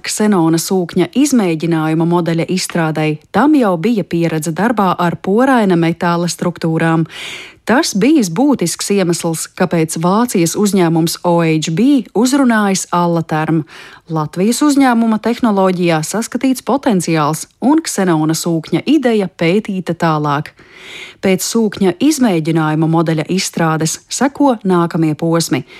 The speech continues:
inženiertehniskais, kvalifikācijas un īstā lidojuma modelis. Ko nozīmē tie, skaidro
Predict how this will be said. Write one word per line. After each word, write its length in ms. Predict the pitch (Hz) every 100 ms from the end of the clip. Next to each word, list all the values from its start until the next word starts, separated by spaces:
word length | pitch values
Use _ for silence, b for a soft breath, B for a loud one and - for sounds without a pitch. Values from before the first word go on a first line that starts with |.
| B
inženiertehniskais, 1300 | - 175 220 240 240 233 233 240 233 - 196 175 - - -
kvalifikācijas 1040 | 165 214 247 226 220 208 202 196 180 - -
un 240 | - 277 262
īstā 380 | 202 202 - 151
lidojuma 560 | 170 165 165 160 160 165
modelis. 540 | 160 160 156 156 - B B B B _
Ko 160 | - 240
nozīmē 480 | 247 226 233 226 220
tie, 300 | 247 277 370 - _ _
skaidro 640 | - - 165 240 302